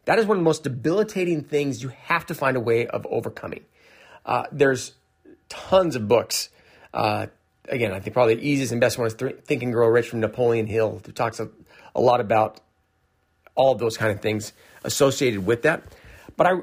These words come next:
I believe that the biggest issue is, uh, one of the things that I remember Robert Kiyosaki talking about years ago, I remember reading in Rich Dad, Poor Dad, and that is you have to start looking at the questions you're asking and the vocabulary that you're using.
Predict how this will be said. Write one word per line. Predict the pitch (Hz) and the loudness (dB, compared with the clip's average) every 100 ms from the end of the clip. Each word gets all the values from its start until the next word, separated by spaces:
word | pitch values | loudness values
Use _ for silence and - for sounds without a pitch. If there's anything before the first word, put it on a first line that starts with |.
| - | 0
I | 190 | 0
believe | 240 247 226 170 | 0 -2 -2 -2
that | 147 | 0
the | 110 | 0
biggest | 110 - 185 196 - | -2 0 2 2 0
issue | 151 - 131 - | -4 -2 -2 0
is, | 120 113 - - - | 0 0 -4 -12 -10
uh, | 117 113 | -4 -2
one | 143 | 0
of | 139 | -2
the | |
things | 120 | -4
that | 110 | -4
I | 127 | -2
remember | 123 135 113 | 2 2 2
Robert | 113 123 117 | 2 0 -2
Kiyosaki | 123 - 117 110 | -4 -2 -2 -4
talking | - 151 - 123 | -10 -10 -4 -2
about | 107 101 107 107 | -2 -2 -2 -2
years | 120 113 | -2 -2
ago, | 104 107 104 - _ - _ - | -2 0 0 -8 _ -20 _ -6
I | - | 0
remember | 113 123 113 107 | 4 4 4 2
reading | 110 117 110 | 0 0 0
in | 104 | 0
Rich | 113 - | 0 2
Dad, | 113 - | 0 2
Poor | 156 123 | 2 2
Dad, | 101 101 | 2 -2
and | 104 | -2
that | 110 | 0
is | 113 113 - _ _ _ - - - _ _ _ _ _ _ | 0 -2 -12 _ _ _ -20 -20 -20 _ _ _ _ _ _
you | 165 143 | 0 2
have | 196 214 | 2 0
to | |
start | 170 180 147 | 0 2 4
looking | 143 160 139 | 2 0 0
at | 123 | -2
the | 117 | -4
questions | - 170 156 113 | -2 -2 -2 -4
you're | 98 82 | -6 -4
asking | 101 - - | -4 -6 -6
and | 123 | -2
the | 120 | -2
vocabulary | 110 120 - 165 165 131 120 107 | 0 -2 0 0 0 0 0 0
that | 104 113 | -2 -6
you're | 104 | -6
using. | 113 190 85 92 | -2 -2 -4 -12